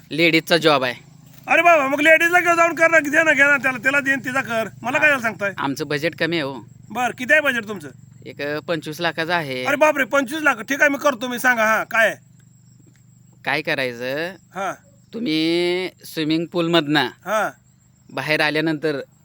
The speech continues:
Speaker 2: बर.
Speaker 1: जे कपडे असतात लेडीजचे,
Speaker 2: हिरो हिरोईन, हां.
Speaker 1: हां,
Speaker 2: हां.
Speaker 1: ते कपडे घालून गाडीच्या मागं फक्त उभा राहायचं.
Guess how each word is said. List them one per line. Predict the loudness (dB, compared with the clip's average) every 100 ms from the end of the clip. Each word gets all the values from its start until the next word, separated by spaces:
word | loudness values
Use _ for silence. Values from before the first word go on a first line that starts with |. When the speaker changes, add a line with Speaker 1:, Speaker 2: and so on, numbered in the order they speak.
| _ -6
Speaker 2:
बर. | -2 -2 -6 _ _ _ _ -18 -10
Speaker 1:
जे | -4
कपडे | -2 2 2
असतात | 2 0 -2
लेडीजचे, | 2 2 0 -4 -10
Speaker 2:
हिरो | -8 -4
हिरोईन, | -2 2 2
हां. | 2 -2 -2 -4
Speaker 1:
हां, | -4 -6
Speaker 2:
हां. | -14 _ -6 -6 -4
Speaker 1:
ते | -2 0 0
कपडे | -4 -4 -2 0
घालून | 0 -2 -4
गाडीच्या | 0 0 0 0 0
मागं | 2 0 -4
फक्त | -8 -8 -4
उभा | 0 2
राहायचं. | 0 -2 -8 -14